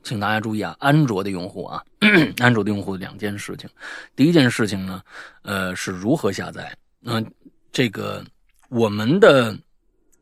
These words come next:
公众号，我们的公众号啊，完了之后呢，关注我们的公众号，公众号是哈喽怪谈，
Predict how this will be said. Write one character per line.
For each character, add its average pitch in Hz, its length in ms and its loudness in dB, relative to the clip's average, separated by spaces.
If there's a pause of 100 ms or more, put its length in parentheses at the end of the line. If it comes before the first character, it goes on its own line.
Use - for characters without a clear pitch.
(120)
公 247 180 8
众 247 160 10
号， 233 180 8 (1200)
我 127 140 4
们 127 120 4
的 175 100 6
公 233 240 6
众 240 160 4
号 226 180 2 (460)
啊， 123 260 2 (160)
完 127 160 0
了 175 140 2
之 190 160 6
后 185 180 6
呢， 113 140 2
关 220 260 4
注 208 80 4
我 127 60 4
们 104 100 -2
的 117 60 -2
公 165 180 2
众 175 160 2
号， 160 180 2
公 196 200 0
众 185 120 2
号 156 160 4
是 113 160 -4
哈 180 480 0
喽 139 340 2
怪 143 260 0
谈， - 340 -12